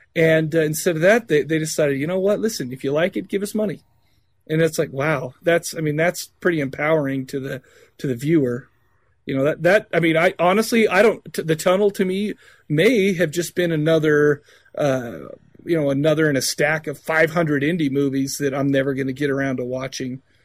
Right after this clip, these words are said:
you know, but, but this creative marketing and, and the, and the, uh, I don't know, I don't, just the ambition they showed in doing that and the balls,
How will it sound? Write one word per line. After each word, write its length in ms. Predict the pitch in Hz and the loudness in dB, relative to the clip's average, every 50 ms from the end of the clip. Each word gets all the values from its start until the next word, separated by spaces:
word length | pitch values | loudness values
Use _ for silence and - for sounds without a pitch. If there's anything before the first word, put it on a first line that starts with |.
| _ _ _ | _ _ _
you 140 | - 143 131 | -6 -4 -2
know, 180 | 131 127 131 | -2 -2 -4
but, 440 | 123 - 151 143 139 - - - - - | -4 -2 -2 -2 -2 -4 -10 -20 -14 -6
but 180 | - 156 143 - - | -4 -2 -2 -2 -4
this 400 | 151 151 160 175 175 165 - - - - | -4 0 0 0 0 0 -4 -10 -12 -14
creative 380 | - - - 165 165 156 143 | -6 0 2 2 4 2 2
marketing 460 | 143 139 143 147 156 - 175 170 165 147 | 2 2 0 0 0 0 0 -2 0 -2
and, 120 | 131 - - | -4 -4 -2
and 180 | 147 135 131 | -2 -2 -2
the, 180 | 131 131 131 127 - - - - - _ _ - | -2 -2 -4 -6 -10 -14 -20 -20 -20 _ _ -6
and 180 | 139 139 127 | -4 -4 -2
the, 320 | 135 135 135 135 135 135 131 | -2 -4 -2 -2 -2 0 0
uh, 280 | 131 123 123 120 123 131 131 143 - _ _ _ _ - | 0 -2 -2 -4 -6 -10 -12 -18 -20 _ _ _ _ -14
I 80 | 143 | -10
don't 140 | 151 160 139 | -8 -8 -8
know, 80 | 117 131 | -8 -10
I 240 | 131 127 - - | -12 -12 -12 -12
don't, 260 | - - - - _ - - - - - | -12 -12 -14 -18 _ -20 -20 -20 -20 -12
just 160 | - 294 277 - | -6 -6 -2 2
the 140 | 185 170 | 4 4
ambition 560 | 139 123 127 - - 170 202 - - 156 135 131 | 2 2 0 0 2 2 2 2 2 0 0 0
they 120 | 131 131 | 0 -2
showed 380 | 127 - - 143 135 131 131 139 | -2 -2 0 0 0 0 0 -2
in 80 | 135 | -4
doing 360 | 123 151 170 214 208 156 131 | -2 0 2 2 2 0 0
that 260 | 131 131 127 131 131 - | -2 -4 -4 -6 -6 -6
and 120 | 143 139 | -6 -6
the 60 | 131 | -6
balls, 560 | 143 - 131 151 196 196 156 143 135 135 - | -8 -6 -4 0 2 2 2 2 0 -4 -8